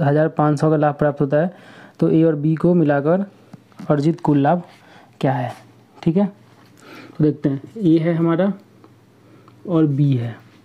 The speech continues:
ठीक है। इसको लाभ कितना प्राप्त हुआ है? बारह हज़ार पाँच सौ का प्रॉफिट है,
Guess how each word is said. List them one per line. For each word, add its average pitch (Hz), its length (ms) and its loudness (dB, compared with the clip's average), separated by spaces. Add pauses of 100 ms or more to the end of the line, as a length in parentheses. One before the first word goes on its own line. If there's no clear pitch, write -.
(260)
ठीक 175 100 2
है। 156 120 2
इसको 165 280 0
लाभ 151 300 0
कितना 160 280 0
प्राप्त 156 320 -2
हुआ 165 160 4
है? 175 180 -2 (540)
बारह 143 260 2
हज़ार 151 360 0 (320)
पाँच 127 240 -2
सौ - 200 -8
का 127 180 -12 (920)
प्रॉफिट 143 480 -6
है, - 80 -20